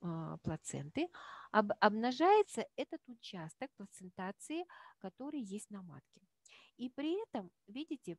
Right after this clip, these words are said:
плацентарная площадка легко доступна. Наружный зев матки отделяет от вульвы промежности всего лишь семь-десять сантиметров. Поэтому по восходящей микроорганизмы очень быстро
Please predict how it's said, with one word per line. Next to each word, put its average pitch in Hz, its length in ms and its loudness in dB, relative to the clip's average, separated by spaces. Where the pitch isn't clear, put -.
плацентарная 220 680 -8
площадка 240 500 -8
легко 202 320 -12
доступна. 170 720 -14
Наружный 254 600 -4
зев 226 380 -6
матки 320 400 0
отделяет 214 680 2
от 202 180 -2
вульвы 196 480 -2
промежности 226 800 -2
всего 220 520 -2
лишь 339 380 2
семь-десять 233 880 -4
сантиметров. 202 840 -6
Поэтому 214 580 2
по 262 220 0
восходящей 202 1040 0
микроорганизмы 226 960 0
очень 269 520 -2
быстро 196 560 -2